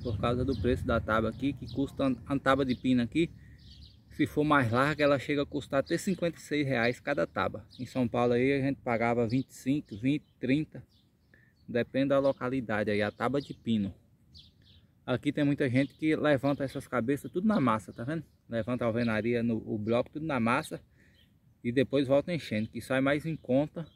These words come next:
do que você fazer os caixotinhos de madeira. Então vai gastar muito pedaço de tábua. Tá vendo? Aqui, gente, a gente não assentou os blocos na massa. A gente só foi encaixando os blocos, ó,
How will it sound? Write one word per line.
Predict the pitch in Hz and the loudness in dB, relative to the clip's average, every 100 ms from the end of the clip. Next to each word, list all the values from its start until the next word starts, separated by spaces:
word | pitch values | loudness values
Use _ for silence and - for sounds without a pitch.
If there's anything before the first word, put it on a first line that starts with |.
| _ - | _ -16
do | |
que | - 127 | -8 -6
você | 127 139 | -4 -6
fazer | 131 120 127 | -4 -4 -4
os | - | -6
caixotinhos | 123 - 127 - 135 | -10 -6 -8 -4 -2
de | 143 | 0
madeira. | 147 107 98 | 0 0 -2
Então | 107 110 113 | -4 -6 -4
vai | 117 | -2
gastar | 117 - 120 | -4 -2 -4
muito | 139 | -4
pedaço | - 139 127 - | -2 0 0 -2
de | 117 | -12
tábua. | - 76 - - - _ _ _ _ _ _ _ _ - - _ _ - | -8 -8 -10 -20 -20 _ _ _ _ _ _ _ _ -20 -20 _ _ -10
Tá | 120 | -6
vendo? | 165 165 - - - - - _ _ - _ _ | -4 -6 -12 -20 -20 -20 -20 _ _ -20 _ _
Aqui, | 123 123 165 | -4 -4 -2
gente, | 127 110 | -2 -2
a | 113 | -2
gente | 123 135 | -4 -2
não | 143 165 | 0 0
assentou | 151 170 147 156 | -2 -6 -6 -6
os | 147 | -6
blocos | - 175 - | -2 -4 -2
na | 151 | -2
massa. | 127 98 104 107 - - - - | 0 -2 -4 -12 -20 -20 -20 -8
A | 104 | -4
gente | 127 - | -4 -2
só | 123 | -6
foi | - 156 | -4 -6
encaixando | 156 147 - 139 131 | -2 -2 -2 -6 -6
os | 104 | -2
blocos, | 117 160 | 0 0
ó, | 117 | -2